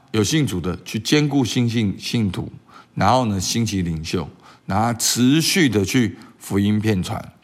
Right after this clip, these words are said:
好，那我们可以继续往下看。好，所以呢，第十八章的七到八节里面呢，又开始有宣教报告了，对不对？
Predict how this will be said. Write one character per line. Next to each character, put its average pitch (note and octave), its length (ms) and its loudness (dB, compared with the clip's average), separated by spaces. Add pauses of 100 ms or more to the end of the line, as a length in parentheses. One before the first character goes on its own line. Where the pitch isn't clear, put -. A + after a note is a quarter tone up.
(340)
好， - 460 -2 (1500)
那 C#3+ 240 4
我 G#2+ 100 2
们 G#2+ 160 2
可 C3+ 140 4
以 A#2+ 80 4
继 A#2+ 180 0
续 A2+ 160 2
往 F2+ 220 0
下 F2+ 180 0
看。 - 340 -6
好， D2+ 200 -6
所 C3+ 180 2
以 E3 80 4
呢， B2+ 300 2 (500)
第 D3 480 2
十 - 220 0
八 C#3 280 4
章 C3 300 2
的 G#2+ 320 2 (100)
七 C3 480 2
到 - 640 0 (160)
八 A#2 220 4
节 G2 240 0
里 F2 160 0
面 G2 260 2
呢， F2+ 100 0
又 G#2+ 140 2
开 A2 240 0
始 F#2+ 140 -4
有 F2 100 -2
宣 G#2+ 300 0
教 G#2 260 2 (260)
报 G2 140 2
告 F2 280 0
了， - 120 -14 (120)
对 G#2 120 0
不 G#2 60 2
对？ G#2+ 240 2